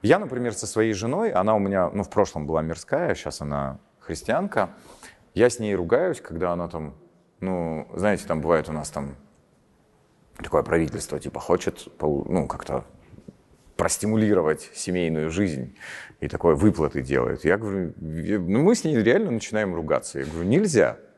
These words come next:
Ты чё так д-, дёшево душу сатане продаёшь, берёшь у них деньги, у этого, у этих людей?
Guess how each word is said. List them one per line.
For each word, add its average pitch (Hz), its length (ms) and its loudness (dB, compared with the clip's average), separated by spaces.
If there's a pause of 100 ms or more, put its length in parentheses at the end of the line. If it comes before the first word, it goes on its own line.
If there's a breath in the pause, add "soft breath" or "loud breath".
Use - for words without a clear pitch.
(240)
Ты 92 80 -6
чё 117 320 4
так 76 160 0 (220)
д-, 92 200 4
дёшево 87 460 2
душу 90 300 -4
сатане 95 400 -2
продаёшь, 85 460 4
берёшь 80 340 2
у 90 40 0
них 90 120 0
деньги, 73 340 -2 (240)
у 76 80 2
этого, 76 400 0 (720 loud breath)
у 82 180 0
этих 78 240 0
людей? 80 400 4